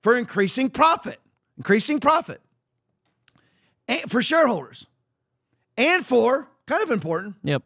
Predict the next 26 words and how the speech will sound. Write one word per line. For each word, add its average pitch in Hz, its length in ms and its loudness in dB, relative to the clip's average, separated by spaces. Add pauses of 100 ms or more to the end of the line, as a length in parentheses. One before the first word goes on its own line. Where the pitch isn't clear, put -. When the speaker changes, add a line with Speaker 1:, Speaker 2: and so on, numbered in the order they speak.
Speaker 1:
when 151 100 -6
you're 170 80 -2
flying 175 280 -4
up, 175 180 -4
what 170 100 -6
do 175 100 -4
we 170 80 -4
fly 143 220 -6
at, 135 80 -12
thirty, 143 200 -6
thirty, 147 220 -10
thirty 143 200 -6
or 139 60 -8
forty 143 200 -10
thousand 139 240 -10
feet? 170 60 -2
Speaker 2:
Yeah, 180 100 0 (160)
yeah. 165 160 -4 (260)
Speaker 1:
You're 151 80 -6
flying 214 240 2
at 185 80 -4
thirty 208 220 0
or 202 40 -2
forty 196 220 -4
thousand 190 280 -2
feet 214 220 -6